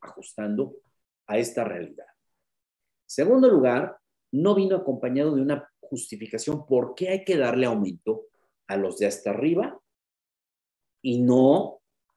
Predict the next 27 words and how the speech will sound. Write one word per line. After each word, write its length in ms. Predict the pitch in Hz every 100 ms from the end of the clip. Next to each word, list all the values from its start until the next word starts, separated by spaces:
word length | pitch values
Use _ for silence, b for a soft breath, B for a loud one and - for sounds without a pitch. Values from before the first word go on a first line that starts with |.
| _ -
al 120 | 101
resto 260 | 104 110 156
de 60 | 135
los 140 | 98
trabajadores 540 | 92 87 - 92 107
del 100 | 117
ayuntamiento. 760 | 120 135 143 277 330 - 110 - _ _ _ _ _ _ _ _ _ _ -
Tercero, 760 | 147 143 220 220 - - - _ _ _ _ _ _
los 180 | 110 135
regidores 460 | 143 143 156 185 190
de 60 |
Morena 520 | 185 180 139 139 147 -
denuncian 580 | 139 156 131 - 139 143 _ _ _ _ _ _
que 420 | 127 123 139 - -
a 100 | 110
la 180 | 117 123
hora 280 | 139 143
que 120 | 143 135
se 160 | -
analiza 500 | 131 135 139 135 -
el 60 | 131
documento, 640 | 135 135 123 113 107 -
no 140 | 160 196
solamente 540 | 226 196 151 147 -
está 180 | 135 -
el 100 | 147
escándalo 840 | 143 - 131 113 98 98 107 -